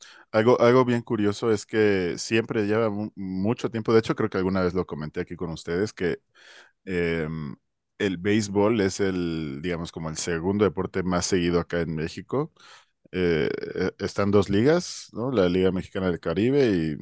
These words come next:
no me acuerdo cómo se llama la otra. <clears throat> Nos, obviamente, como se <laughs> podrán dar cuenta, no,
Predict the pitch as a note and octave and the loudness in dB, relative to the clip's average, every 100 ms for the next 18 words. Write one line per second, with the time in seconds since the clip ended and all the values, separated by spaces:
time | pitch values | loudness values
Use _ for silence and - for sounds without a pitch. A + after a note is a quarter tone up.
0 | - F#2 F#2+ F2+ F#2+ F#2 F2+ F#2+ G2 A2 | -10 -4 -4 -2 -4 -4 0 2 6 6
1 | B2 C3+ - D#3 D#3 D#3 G#2 - _ _ | 6 2 2 2 8 8 6 -2 _ _
2 | _ _ _ _ _ _ - F#2+ F#2 E2+ | _ _ _ _ _ _ -8 -2 -2 -4
3 | - E2 D#2 E2 E2 - D2 D#2 - - | -6 -6 -4 -6 -8 -8 -8 -6 -6 -4
4 | - - A#2+ G#2+ - F#2+ F#2 F#2 F2+ E2+ | 0 2 6 6 6 2 4 2 2 -2